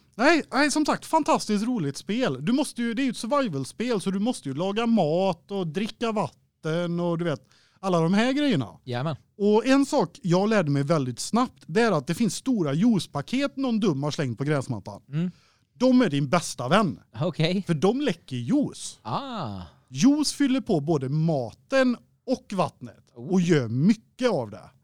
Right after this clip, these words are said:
Speaker 2: Nice.
Speaker 1: Och, och det är det liksom, det, det droppar från ju-, ju-, juicepaketen ibland.
Speaker 2: Ja.
Speaker 1: Så att hittar du ett juicepaket, då ligger det oftast juice utanför också.
Speaker 2: Ja, ja.
Speaker 1: Så det är en bra, det, det är din bästa vän.
Speaker 2: Jajamän.
Speaker 1: <laughs> För då måste man inte hålla på och grilla mo-, eh, vad heter det, olika kött, eh, och du vet, såna där saker.
Speaker 2: Nej.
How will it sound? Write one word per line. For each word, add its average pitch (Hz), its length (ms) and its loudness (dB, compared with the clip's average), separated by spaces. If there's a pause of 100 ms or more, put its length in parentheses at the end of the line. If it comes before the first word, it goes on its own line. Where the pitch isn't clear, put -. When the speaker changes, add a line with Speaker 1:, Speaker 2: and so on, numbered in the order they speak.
(300)
Speaker 2:
Nice. - 280 -10 (400)
Speaker 1:
Och, 220 320 2 (120)
och 196 100 2
det 170 100 2
är 214 80 6
det 240 80 -2
liksom, 202 260 2
det, 143 100 -2
det 185 120 2
droppar 277 380 0
från 285 140 4
ju-, 254 200 4
ju-, 233 180 -2
juicepaketen 202 640 0
ibland. 147 360 0
Speaker 2:
Ja. 127 140 -6
Speaker 1:
Så 185 80 2
att 185 100 2
hittar 202 260 0
du 208 60 -2
ett 233 80 -6
juicepaket, 208 480 -2
då 170 60 0
ligger 165 260 -2
det 202 60 2
oftast 147 260 -2
juice 127 220 -4
utanför 120 340 -8
också. - 400 -10
Speaker 2:
Ja, 165 400 -4
ja. 175 460 -4
Speaker 1:
Så 185 80 -2
det 233 180 2
är 208 40 4
en 160 120 4
bra, 151 300 0
det, 208 160 0
det 220 140 0
är 220 40 4
din 170 140 4
bästa 151 360 0
vän. 170 360 6 (140)
Speaker 2:
Jajamän. 151 560 4
Speaker 1:
<laughs> - 40 -14
För - 320 -4
då 226 100 4
måste 262 300 0
man 196 160 4
inte 208 160 2
hålla 160 200 2
på 165 100 0
och 143 120 0
grilla 147 480 4
mo-, 160 440 0
eh, 160 60 0
vad 165 80 0
heter 151 180 -4
det, 143 60 -2
olika 139 340 -2
kött, - 480 -6
eh, 139 100 -6
och 135 160 -6
du 147 60 -4
vet, 135 120 -4
såna 131 180 -6
där 165 160 -2
saker. 165 460 -6
Speaker 2:
Nej. 131 180 -6